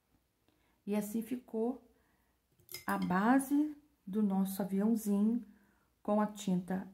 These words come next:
azul soft, iluminando com o branco, a primeira sombra com o verde glacial e intensificando a segunda sombra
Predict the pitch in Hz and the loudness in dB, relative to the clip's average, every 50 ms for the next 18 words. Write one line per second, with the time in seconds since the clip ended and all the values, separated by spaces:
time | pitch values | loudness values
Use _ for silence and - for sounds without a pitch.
0 | - _ _ 185 190 190 180 185 - - 185 175 - - - - 196 202 226 240 | -20 _ _ -4 -2 -2 -2 -4 -6 -8 -8 -8 -8 -6 -4 -2 0 0 0 -2
1 | - - - - - - 294 294 - _ _ _ _ _ _ _ _ _ _ _ | -4 -8 -14 -20 -12 -10 -10 -10 -10 _ _ _ _ _ _ _ _ _ _ _
2 | _ _ - 202 208 208 208 202 196 196 190 190 190 180 180 185 - 180 170 170 | _ _ -2 2 4 6 6 6 6 6 4 4 4 4 2 2 0 0 0 0
3 | 170 175 180 185 190 208 226 247 - - 277 269 269 - _ _ _ _ _ _ | 2 2 4 4 4 4 2 0 -2 -4 -6 -8 -8 -10 _ _ _ _ _ _
4 | _ _ - 190 196 202 208 208 214 214 214 214 214 208 - - 202 190 185 180 | _ _ -10 -8 -2 2 4 6 6 6 4 2 0 -2 -2 2 4 6 6 6
5 | 175 185 185 180 - - 190 185 180 175 170 165 170 202 - - _ _ _ _ | 6 4 2 -2 -2 0 2 2 4 4 2 0 -2 -4 -8 -14 _ _ _ _
6 | _ _ _ _ _ _ _ _ _ _ _ - 196 190 190 190 190 185 180 175 | _ _ _ _ _ _ _ _ _ _ _ -6 -4 0 4 6 6 6 6 4
7 | 175 170 180 180 180 - - - 247 240 226 226 240 247 269 269 - - _ _ | 2 2 2 2 0 -2 -4 -2 0 2 4 4 4 4 2 0 -4 -12 _ _
8 | _ _ _ _ _ _ - 220 240 262 277 269 285 277 262 - 262 247 - 262 | _ _ _ _ _ _ 2 6 8 8 8 8 6 6 6 4 2 0 0 -2
9 | 247 - - 220 214 214 208 214 208 - - 208 185 190 202 214 240 247 240 - | -4 -2 0 2 2 4 4 2 0 0 -2 -4 -2 0 2 4 4 2 2 0
10 | - 208 190 190 196 190 196 208 214 208 | -2 0 2 2 2 2 2 0 -2 -4